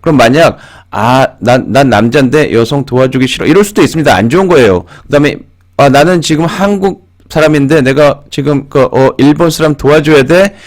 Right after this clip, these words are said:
이런 거. 아니면 내가 에이지, "아, 지금 뭐 내가, 내가 지금 초, 초, 초중학생, 초중학생인데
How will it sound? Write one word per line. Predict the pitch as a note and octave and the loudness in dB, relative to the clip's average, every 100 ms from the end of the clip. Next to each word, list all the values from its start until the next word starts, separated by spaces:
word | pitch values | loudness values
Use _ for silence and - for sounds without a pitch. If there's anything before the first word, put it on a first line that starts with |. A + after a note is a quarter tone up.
| - _ _ _ | -20 _ _ _
이런 | C3+ E3+ F#3+ C#3+ | 0 2 2 2
거. | G#2 F#2 | 2 2
아니면 | B2+ D#3 E3+ | 0 0 2
내가 | C3+ C3 - | 2 0 -2
에이지, | B2+ E3 F#3+ D3+ D3 F#2+ - - - - | 0 2 2 0 0 -2 -6 -18 -20 -12
"아, | - C#3+ E3 D3+ | -2 2 2 2
지금 | - D#3 E3+ D3 | -2 -4 -2 0
뭐 | D3+ D#3+ | 0 2
내가, | C3+ C#3 D3+ | 2 2 0
내가 | C#3+ D3 C#3+ | 2 0 0
지금 | C#3+ C#3 | -2 -4
초, | C#3 - E3 - - | -6 -10 -10 -12 -6
초, | G3 F3 | -2 -2
초중학생, | - F#3 F3 D#3+ D#3+ - D#3+ C#3+ B2+ | 0 -2 -2 -2 -2 -2 -2 -2 -4
초중학생인데 | - F3+ E3 D#3+ - D#3 C3+ D3 D#3 | -6 -6 -2 -4 -2 -2 0 0 0